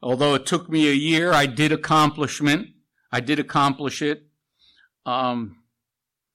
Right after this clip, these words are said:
at three months sober, um, I was walking to my office one morning, and I just stopped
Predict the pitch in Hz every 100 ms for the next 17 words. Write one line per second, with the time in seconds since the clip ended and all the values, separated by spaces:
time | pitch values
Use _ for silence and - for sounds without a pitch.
0 | _ _ - _ _ _ _ _ _ -
1 | 143 - - 190 208 185 170 165 - 175
2 | 175 147 120 120 - _ _ _ _ _
3 | _ _ _ _ _ _ _ _ _ _
4 | _ - 87 95 - _ _ _ _ 135
5 | 131 123 143 143 143 156 143 139 127 123
6 | 123 131 127 131 - - 120 117 113 120
7 | 120 117 117 _ _ _ _ - 127 123
8 | 117 107 - 151 160 - - 151 135 127
9 | 123 _